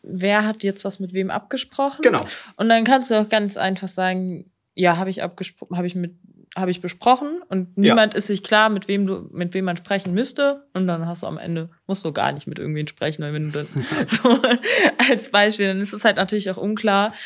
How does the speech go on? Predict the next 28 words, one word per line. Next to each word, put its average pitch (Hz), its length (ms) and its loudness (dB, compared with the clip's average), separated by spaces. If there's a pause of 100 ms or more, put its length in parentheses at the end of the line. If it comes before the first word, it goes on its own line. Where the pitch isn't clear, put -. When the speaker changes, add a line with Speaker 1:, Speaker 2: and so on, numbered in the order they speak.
(180)
Speaker 1:
Und 185 100 2
es 180 100 -2
gibt 214 160 -4
natürlich 208 340 0
auch 196 60 -4
Menschen, 208 580 -2 (360)
die 196 100 2
sind 208 220 4
dann 196 200 4
da 190 240 4
auch, 175 160 4
die 160 160 -4
wollen 180 240 4
auch 208 120 0
dieser 196 280 2
Struktur 180 440 -6
nachgehen. 262 640 -2 (160)
Das 143 200 -2
Speaker 2:
Mhm. 151 40 -6
Speaker 1:
heißt, 180 200 0
denen 190 100 -4
ist 175 100 -10
es 170 120 -10
auch 175 80 -6
sehr 165 180 -6
wichtig, 202 400 -2
dann 190 220 -4
sozusagen 180 640 -2